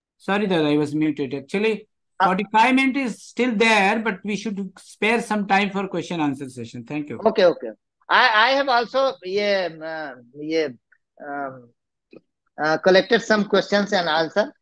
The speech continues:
Speaker 2: I will let, let, let everybody, uh, should know, and, uh, I will ask some questions because you are doing this, so, uh, ये, uh, this job since so, uh,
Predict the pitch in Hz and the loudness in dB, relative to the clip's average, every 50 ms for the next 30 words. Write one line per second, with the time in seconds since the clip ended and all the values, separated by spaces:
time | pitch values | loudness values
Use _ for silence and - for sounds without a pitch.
0 | _ _ _ - 151 165 175 185 185 180 185 190 185 226 202 175 160 165 170 180 | _ _ _ -2 0 2 2 2 0 0 -2 -2 -4 -4 -6 -6 -6 -6 -4 -4
1 | 185 165 170 180 196 202 196 196 180 180 180 190 180 196 190 190 190 190 190 190 | -2 -2 -2 0 -2 -2 -2 -2 -4 -2 -2 -2 -2 -2 -4 -4 -4 -4 -4 -6
2 | - _ _ _ _ _ - 151 156 160 160 160 160 156 139 - 175 175 160 160 | -6 _ _ _ _ _ -10 -8 -6 -4 -2 -2 -4 -4 -6 -6 -8 -8 -6 -6
3 | 180 190 208 220 185 160 170 170 170 160 170 170 170 165 165 160 156 143 131 147 | -4 -2 -2 -2 -2 -2 -4 -4 -2 0 2 2 4 4 2 2 0 -2 -2 -4
4 | 156 170 180 185 180 165 156 170 170 - - - - 180 175 175 - - 165 160 | -4 -2 -2 -2 -2 -2 -2 -4 -4 -6 -10 -18 -12 -12 -12 -12 -10 -8 -8 -8
5 | 143 - - 175 175 165 156 151 139 170 160 - - 165 165 165 160 156 160 160 | -6 -6 -8 -8 -8 -6 -4 0 2 2 2 4 2 2 4 4 2 2 0 -2
6 | 165 165 156 165 156 147 _ _ _ _ _ _ _ - 156 156 156 156 151 151 | -2 -2 -4 -6 -6 -6 _ _ _ _ _ _ _ -2 0 2 4 4 2 2
7 | 147 139 143 156 156 151 151 139 135 123 120 131 135 135 135 131 143 160 143 117 | 0 0 0 2 2 0 0 -2 -4 -6 -8 -10 -10 -10 -6 -2 0 0 0 2
8 | 160 160 156 165 160 - - _ _ _ _ _ - - 170 160 151 - - - | 4 4 4 4 2 -2 -10 _ _ _ _ _ -6 -4 -4 -4 -4 -8 -12 -14
9 | - - - - - 190 190 190 190 175 151 - - _ _ _ - 147 147 156 | -14 -10 -2 2 4 6 6 6 6 4 2 0 -8 _ _ _ -6 -2 0 2
10 | 156 156 151 143 135 127 | 2 2 0 0 -4 -6